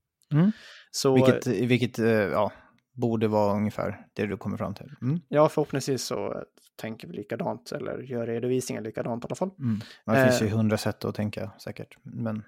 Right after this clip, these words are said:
Speaker 2: Ja, eller det, nu förhoppningsvis finns det ju regler så att man håller sig inom samma och det blir en, samma bild ifall det är oavsett vem
Speaker 1: Mm.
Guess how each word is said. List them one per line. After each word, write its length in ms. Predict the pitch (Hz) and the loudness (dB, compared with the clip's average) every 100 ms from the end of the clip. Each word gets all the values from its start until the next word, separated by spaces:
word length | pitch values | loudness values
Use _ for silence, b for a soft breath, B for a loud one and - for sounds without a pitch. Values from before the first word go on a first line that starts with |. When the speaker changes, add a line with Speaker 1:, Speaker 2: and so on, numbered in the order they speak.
| _ | _
Speaker 2:
Ja, 320 | 165 147 143 | 4 8 8
eller 160 | 131 117 | 6 0
det, 200 | 123 120 - | -4 -8 -10
nu 400 | 170 135 127 120 | -6 -4 -2 -4
förhoppningsvis 560 | - 127 131 120 120 | -2 -2 -2 -6 -8
finns 180 | - 120 | -8 -8
det 80 | 123 | -6
ju 100 | 123 | 0
regler 340 | 143 131 117 | 2 2 0
så 120 | 117 117 | -6 -8
att 80 | |
man 120 | 127 120 | -6 -6
håller 220 | 120 120 | -4 -4
sig 180 | 120 110 | -4 -6
inom 180 | 117 | -6
samma 360 | 233 123 117 117 | -4 -2 -2 -2
och 120 | 113 | -4
det 80 | 117 | -6
blir 140 | 120 117 | -8 -8
en, 140 | 113 | -10
samma 440 | - - 127 117 | -10 -4 -2 0
bild 340 | 123 139 123 117 | 2 2 2 -2
ifall 240 | - 127 | -6 -6
det 60 | 120 | -6
är 40 | |
oavsett 460 | 123 120 113 120 - | -4 -4 -4 -6 -4
vem 100 | |
Speaker 1:
Mm. 40 | 123 | 2